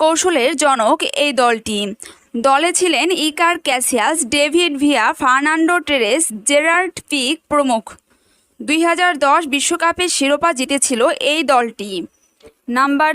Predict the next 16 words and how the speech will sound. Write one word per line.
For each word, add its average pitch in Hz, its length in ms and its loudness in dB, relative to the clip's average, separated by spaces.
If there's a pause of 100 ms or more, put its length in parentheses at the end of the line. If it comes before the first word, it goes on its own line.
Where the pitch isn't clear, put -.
থ্রি, 233 280 -2 (460)
আর্জেন্টিনা, 262 680 -2 (240)
দুই 247 240 0
হাজার 302 280 2 (160)
একুশ। 185 320 -4 (720)
এই 277 200 0
দলটি 320 360 0 (120)
জিতেছে 269 400 -2 (200)
কোপা 294 260 2 (140)
আমেরিকা 285 480 0
দুই 285 200 0
হাজার 311 340 2 (180)
একুশ 247 300 0 (160)
ও 247 80 4 (120)
দুই 294 180 -2
হাজার 311 340 0